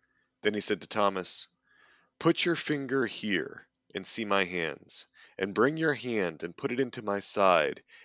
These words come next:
and do not be unbelieving, but believe." Thomas answered and said to him, "My Lord and my God." Jesus said to him, "Have you come to believe because you have seen me?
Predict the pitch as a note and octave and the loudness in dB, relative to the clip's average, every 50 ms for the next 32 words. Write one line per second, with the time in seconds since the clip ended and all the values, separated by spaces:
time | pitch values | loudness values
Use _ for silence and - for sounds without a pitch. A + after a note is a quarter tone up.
0 | - - - G#2 A2 F#2+ - C3 C#3 C#3+ C#3+ B2+ B2 C3 C3 B2+ A#2 _ - G#2+ | -14 -8 -8 -8 -8 -4 -4 -4 -4 -4 -2 2 4 4 4 4 2 _ -8 -6
1 | G2 F#2 F#2 F2+ F2 E2 E2 D#2+ E2 E2 E2 - - B1+ - - - _ _ _ | -2 -2 -2 -2 -2 -6 -4 -2 -2 -2 -2 -4 -6 -10 -10 -12 -18 _ _ _
2 | _ _ _ _ _ _ _ - - F2 - _ C2+ C#2+ C#2 D2 D2+ D#2 C#2 - | _ _ _ _ _ _ _ -2 -2 -2 -2 _ -12 -10 -8 -8 -8 -8 -8 -10
3 | - - - - _ _ _ _ _ _ _ _ _ _ _ _ _ _ _ _ | -14 -18 -20 -20 _ _ _ _ _ _ _ _ _ _ _ _ _ _ _ _
4 | _ _ _ _ _ _ _ _ _ _ _ _ _ _ _ - - F#2 F2+ F2 | _ _ _ _ _ _ _ _ _ _ _ _ _ _ _ -4 -2 -2 -2 0
5 | E2 - - D#2+ F2 E2+ D#2+ - - F2 E2 D2+ D#2 D2+ - - D2+ D#2 D2+ - | -2 -2 -2 -2 -6 -6 -6 -8 -6 -6 -8 -8 -10 -4 -2 -2 -2 -2 -6 -8
6 | D#2+ D#2 E2 D#2+ C#2+ D2 - - _ - _ _ _ _ _ _ _ _ _ - | -12 -10 -10 -12 -12 -14 -18 -20 _ -20 _ _ _ _ _ _ _ _ _ -6
7 | E2 D#2+ D#2 D#2 D2+ D#2 E2+ F#2 G2 G2+ G#2 G2 F#2+ F2+ F2 F2 F2 F2 F2 F2+ | -4 -2 -2 -2 -4 -4 -2 -2 0 0 0 0 -2 -4 -6 -4 -2 -2 0 0
8 | F#2 - - D2 B1+ - - G1+ - - - - _ _ _ _ _ _ _ _ | -2 -2 -4 -4 -4 -4 -4 -8 -10 -12 -14 -20 _ _ _ _ _ _ _ _
9 | _ _ _ _ _ _ _ _ _ _ _ _ _ _ - - G#2 - F2+ F2+ | _ _ _ _ _ _ _ _ _ _ _ _ _ _ -10 -6 -4 -2 -2 0
10 | - - F2+ E2+ - - E2 E2+ D#2+ D2 D#2 D2+ _ _ _ _ _ _ _ _ | 0 0 0 -2 -6 -8 -12 -12 -12 -12 -14 -16 _ _ _ _ _ _ _ _
11 | _ _ _ _ _ _ _ _ _ - G2+ G2 F2 G2+ A2 - - - A#2 A#2 | _ _ _ _ _ _ _ _ _ 2 2 2 2 0 -6 -8 -4 -6 -6 -6
12 | A#2+ A#2 - A2 F2 G#2 G2 G#2 A2 A2+ A#2 A#2 - - - F#2+ - - F#2+ F2 | -4 -8 -8 -4 -2 -2 -2 -2 -2 -4 -4 -8 -8 -10 -10 -10 -6 -6 -6 -4
13 | F#2+ F#2+ F2 D#2 - - - G2 G2+ G#2+ A2+ B2+ C3+ C#3+ C#3+ C#3 C3 | -4 -4 -4 0 2 0 0 0 -4 -10 -8 -8 -8 -8 -8 -10 -14